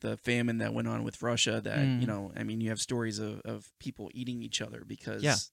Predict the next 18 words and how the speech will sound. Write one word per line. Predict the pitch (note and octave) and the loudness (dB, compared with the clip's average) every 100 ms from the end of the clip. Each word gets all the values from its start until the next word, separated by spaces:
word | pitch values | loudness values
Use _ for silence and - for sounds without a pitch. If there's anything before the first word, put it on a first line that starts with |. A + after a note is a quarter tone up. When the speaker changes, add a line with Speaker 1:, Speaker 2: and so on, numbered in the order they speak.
| _ _ _ - | _ _ _ -14
Speaker 1:
he | B2+ | -12
completely | A#2 A#2+ D3+ C#3+ B2 | -10 -8 -6 -4 -2
starved | - B2+ A#2 | 0 -2 -2
them | B2+ | 0
out | D3+ C#3 | 0 0
because | A#2+ - A#2+ A#2 - _ _ _ _ _ _ | -6 -2 0 0 -6 _ _ _ _ _ _
they | B2 B2 | 0 0
were | B2+ | 2
not | B2 A#2 | -2 -4
considered | A#2+ - A#2 | -4 -2 -2
important | A2+ A#2+ A2 - | -4 -6 -8 -8
to | - | -4
the | A#2+ | -4
state. | - E3 - _ _ | -2 -6 -10 _ _
Speaker 2:
Right, | D#3+ C#3+ | 4 6
and | D3 D3 | 6 6
Speaker 1:
So | |
Speaker 2:
these | D3+ D3+ | 6 4